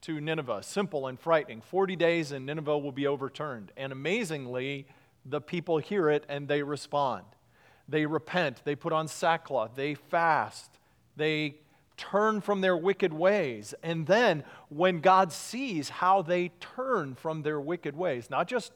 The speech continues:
lip service, they actually stop doing evil, God, in verse ten of chapter three,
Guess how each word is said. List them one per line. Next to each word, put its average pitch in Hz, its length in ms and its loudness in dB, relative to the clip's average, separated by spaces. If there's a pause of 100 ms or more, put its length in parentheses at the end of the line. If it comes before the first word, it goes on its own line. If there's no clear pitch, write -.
(240)
lip 233 280 -4
service, 104 600 -12 (840)
they 139 140 -8
actually 170 380 -2
stop - 720 -4
doing 185 500 -6 (100)
evil, 139 640 -8 (680)
God, 175 400 8
in 165 180 -4
verse 165 340 -2 (480)
ten 170 280 -4
of 175 100 -4
chapter 165 380 0
three, 147 380 -4